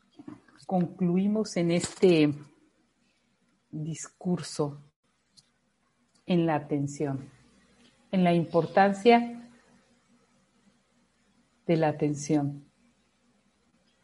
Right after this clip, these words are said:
de anclarse en la presencia. Él, él dice, rendir la personalidad a la presencia de Dios dentro.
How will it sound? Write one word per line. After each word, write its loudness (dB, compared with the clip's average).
de 0
anclarse 6
en -2
la 0
presencia. 0
Él, -2
él 2
dice, 0
rendir 4
la 4
personalidad 0
a 0
la -2
presencia 0
de 2
Dios 0
dentro. 0